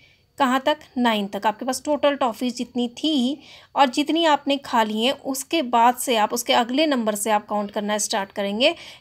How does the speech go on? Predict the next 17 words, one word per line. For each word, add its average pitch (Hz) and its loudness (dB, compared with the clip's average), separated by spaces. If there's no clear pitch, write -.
टोटल 302 4
टॉफ़ीज़ 233 -2
के 247 -4
नंबर 202 -4
तक। 190 -16
तो 254 0
हमारी 254 2
टोटल 269 0
टॉफ़ीज़ 254 -2
है 269 2
नाइन 240 -2
और 254 0
हमने 240 -2
खा 233 -4
ली 226 -4
है 254 -2
टू। 247 -8